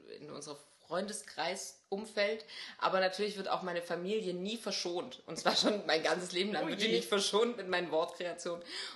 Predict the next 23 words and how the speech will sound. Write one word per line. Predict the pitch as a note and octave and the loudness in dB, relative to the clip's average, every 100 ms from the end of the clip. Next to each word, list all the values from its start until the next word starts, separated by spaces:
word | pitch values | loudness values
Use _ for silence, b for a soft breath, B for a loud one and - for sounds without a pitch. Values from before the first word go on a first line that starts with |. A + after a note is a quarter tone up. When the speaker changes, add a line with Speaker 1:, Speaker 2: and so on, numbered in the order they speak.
| B | B
Speaker 1:
Und | G3+ | 2
meine | G3 F#3+ | 4 4
Mutter | G#3+ A#3+ | 2 0
hat | F3 - | -2 2
auch | G#3 A3 | 2 2
irgendwann | G#3 G3+ F#3+ | -2 0 0
angefangen, | G3 A3+ - F#3+ F3+ | 0 -2 -2 -2 0
Lüttich | G#3 A3 B3 A#3+ - _ | -4 -2 -4 -4 -10 _
dann | F#3 F3+ | 4 4
in | F3 F#3+ | 0 -4
ihren | F#3+ F#3 F3 | 0 0 2
Wortschatz | F3 F#3+ G3 F#3+ | 0 0 -4 -4
nicht | F#3 - | -4 2
aufzunehmen, | C#3+ G3+ - G#3 G3 | 2 2 -2 -2 0
aber | F#3 E3 | 0 0
zumindest | D#3+ E3+ G3 G3 | -2 -4 -4 -4
zu | - E3 | -8 -6
begreifen. | D3+ - G#2 - A#3+ C4+ B B B B | -4 0 0 -2 -6 -10 B B B B
Und, | - F#3+ F#3+ F#3+ | 0 2 2 0
ähm, | F#3 F3 F#3 F#3 - | 0 0 -4 -6 0
dann | F#3+ F#3+ | 0 0
bekam | G3 - E3+ | -4 -2 2
ich | G#3 | 2